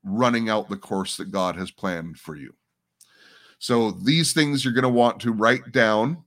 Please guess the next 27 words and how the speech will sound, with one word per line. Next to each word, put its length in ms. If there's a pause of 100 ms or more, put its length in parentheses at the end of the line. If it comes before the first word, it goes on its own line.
(480)
and 260
you're 140
gonna 180
want 360
to, 240
uh, 160
to 160
commit 580 (500)
to, 380
because 460
they 180
are 320 (220)
very 580
important. 640 (1300)
And 480
the 140
first 420
one 260
is 360 (160)
prayer. 400 (1300)
Um, 500
again, 320
you 120
can't 320
do 280
life 360
alone, 460